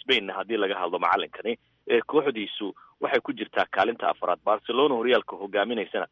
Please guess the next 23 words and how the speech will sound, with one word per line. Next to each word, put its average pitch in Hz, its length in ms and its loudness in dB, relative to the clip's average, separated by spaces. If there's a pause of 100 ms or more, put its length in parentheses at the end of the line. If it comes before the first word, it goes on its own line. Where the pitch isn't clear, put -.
(260)
waxay 143 220 0
ka 165 180 -4
sarreysaa 101 480 0 (100)
toban 185 360 -4
iyo 104 100 -8 (100)
sagaal 104 260 4
dhibcood, 82 300 -2 (320)
oo 143 80 4
xataa 135 320 2
rajo 107 300 -2
kama 107 240 0
ay 98 120 2
lahaa 85 220 -4 (280)
inay 123 200 0
sanadkan 107 320 0
ku 107 80 -10
guulaystaan 95 500 -4
horyaalka 90 360 -2
dalkaasi. 90 440 -6 (200)
Champions 180 460 2
League 143 260 2
waxay 117 200 -2
isku - 220 -6